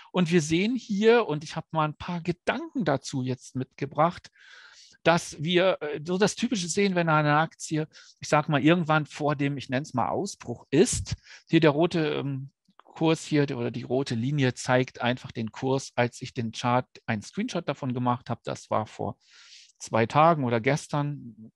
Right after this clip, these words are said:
bin mir nicht ganz sicher. Deswegen steht der da so in der Mitte. Der hat letztlich keine größere Bedeutung. Aber was sehen wir seit dem Jahr zwanzig zwanzig? Steigt der Kurs langsam an. Und dann hat man irgendwann gemerkt, dass in diesem Land vielleicht, ähm, doch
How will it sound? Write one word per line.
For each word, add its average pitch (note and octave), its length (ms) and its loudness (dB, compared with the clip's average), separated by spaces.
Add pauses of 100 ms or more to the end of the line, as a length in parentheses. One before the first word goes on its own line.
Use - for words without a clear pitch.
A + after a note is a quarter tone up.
(100)
bin A#2 160 -2
mir A2 80 0
nicht G#2+ 160 -6
ganz C#3 260 0
sicher. A#2+ 360 2 (400)
Deswegen A#2+ 480 0
steht - 280 -2
der A2 140 4
da A2 160 0
so A2+ 100 -6
in A2 60 -4
der G#2 100 0
Mitte. E3+ 300 2
Der A#2 140 -4
hat A#2+ 120 -4 (300)
letztlich A2+ 640 -2
keine A2+ 260 -2
größere A#2 340 -6
Bedeutung. B2+ 420 4
Aber D#3 180 6
was F#3 160 4
sehen C4+ 300 2
wir C#4 160 2
seit A3 260 -2
dem G3+ 120 -6
Jahr G3 420 0
zwanzig G3 840 -4
zwanzig? D#3+ 560 -4
Steigt C#3+ 320 0
der C#3+ 80 -6
Kurs C#3+ 420 -6
langsam C3+ 720 2
an. G3+ 420 -2 (420)
Und F#3 160 0
dann C4+ 120 6
hat E4 140 -2
man A3 120 -2
irgendwann F#3 340 -2
gemerkt, C#3+ 440 0
dass D#3+ 140 -8
in C#3 80 -10
diesem C3 260 -4
Land C#3+ 360 2 (400)
vielleicht, C#3 540 2
ähm, C3 240 -2
doch D3 320 -6